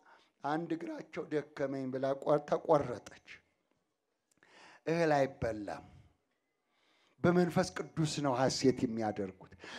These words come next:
አሁን አንድ እግራቸው ስትቆረጥ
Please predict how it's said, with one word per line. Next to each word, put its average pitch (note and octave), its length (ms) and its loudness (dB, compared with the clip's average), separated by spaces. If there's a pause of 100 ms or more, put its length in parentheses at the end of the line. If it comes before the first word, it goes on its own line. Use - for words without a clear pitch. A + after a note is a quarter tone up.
(200)
አሁን G4+ 500 12 (480)
አንድ F4+ 380 10
እግራቸው E4 560 10
ስትቆረጥ E4+ 920 8